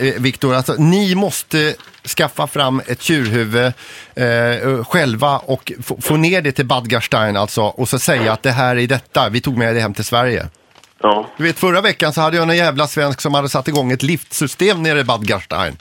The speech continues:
Speaker 1: Och nu har vi er
Speaker 2: Mm,
Speaker 1: då. Med,
Speaker 2: det,
Speaker 1: med, med, ja.
Speaker 2: det låter ju i och för sig lite mer omfattande än ett fyllebus, men,
Speaker 1: Ja, ja,
Speaker 2: eh,
Speaker 1: visst. Men, eh, ja, det kunde ju inte ni veta att det här var så viktigt, det här tjurhuvudet, va?
Speaker 2: Nej, givetvis inte.
Speaker 1: Men
Speaker 2: Och jag
Speaker 1: alltså,
Speaker 2: är
Speaker 1: Vic-,
Speaker 2: hemskt ledsen för
Speaker 1: ja,
Speaker 2: detta. Jag vet
Speaker 1: men
Speaker 2: inte
Speaker 1: Viktor,
Speaker 2: riktigt hur vi ska
Speaker 1: vad
Speaker 2: gå
Speaker 1: tror
Speaker 2: vidare,
Speaker 1: du att
Speaker 2: men
Speaker 1: vi kan få tag på ett tjurhuvud som liknar det ni snodde?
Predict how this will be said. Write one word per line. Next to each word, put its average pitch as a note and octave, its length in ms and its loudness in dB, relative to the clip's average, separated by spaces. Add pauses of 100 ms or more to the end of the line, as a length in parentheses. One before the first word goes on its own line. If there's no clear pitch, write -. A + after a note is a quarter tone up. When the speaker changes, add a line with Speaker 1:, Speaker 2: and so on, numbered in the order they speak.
(300)
Speaker 1:
Och D#3 80 2
nu D#3+ 60 4
har E3 160 2
vi D#3+ 140 2
er F3 80 4
Speaker 2:
Mm, - 120 2
Speaker 1:
då. G2 160 -2
Med, B2 160 2
Speaker 2:
det, C#3+ 60 4
Speaker 1:
med, C#3 240 -2
med, B2+ 140 0
ja. A#2+ 300 -2 (120)
Speaker 2:
det A#2 100 2
låter B2 320 2
ju A#2+ 180 6
i - 20 4
och F#2+ 40 -4
för - 60 -2
sig A#2 120 4
lite A2 220 0
mer A2 120 6
omfattande F#2+ 640 2
än F#2 80 2
ett F#2 180 0
fyllebus, G2 460 2 (100)
men, G2 120 2
Speaker 1:
Ja, - 140 2
ja, D#3 40 2
Speaker 2:
eh, - 60 2
Speaker 1:
visst. - 380 0
Men, D3+ 240 0
eh, D3+ 280 0
ja, D3 220 2
det D3+ 80 0
kunde A3+ 120 0
ju - 0 -
inte F3+ 160 0
ni F3 140 2
veta F#3 300 0
att C3+ 60 -2
det C3+ 80 0
här B2 80 2
var C3+ 120 2
så C3+ 120 -2
viktigt, D3 400 -2
det - 60 -2
här B2+ 120 2
tjurhuvudet, B2 640 0
va? D#2+ 240 -4
Speaker 2:
Nej, A#2+ 300 6
givetvis A#2+ 500 0
inte. A2 300 0
Speaker 1:
Men G3+ 120 4
Speaker 2:
Och G3+ 60 2
jag - 60 4
Speaker 1:
alltså, - 180 2
Speaker 2:
är F#3+ 60 2
Speaker 1:
Vic-, F3+ 180 0
Speaker 2:
hemskt - 240 -10
ledsen - 340 -2
för - 100 2
Speaker 1:
ja, G3 60 4
Speaker 2:
detta. A#2+ 140 2
Jag G#2+ 80 2
vet A#2+ 80 4
Speaker 1:
men F#3 80 4
Speaker 2:
inte F#3+ 100 -2
Speaker 1:
Viktor, F#3+ 260 0
Speaker 2:
riktigt - 20 2
hur D#3+ 40 0
vi D3+ 60 -2
ska G#3+ 80 4
Speaker 1:
vad G#3+ 140 4
Speaker 2:
gå A3+ 60 0
Speaker 1:
tror G#3 200 4
Speaker 2:
vidare, F#3+ 140 2
Speaker 1:
du F#3+ 60 4
att F3 60 4
Speaker 2:
men A#2+ 80 2
Speaker 1:
vi F#3 80 2
kan F3+ 160 0
få G3+ 80 0
tag F3+ 300 0
på F#3+ 80 0
ett - 80 -6
tjurhuvud D#3+ 640 2
som E3 140 2
liknar F#3+ 720 0
det D3+ 240 2
ni C3+ 140 2
snodde? C3+ 480 0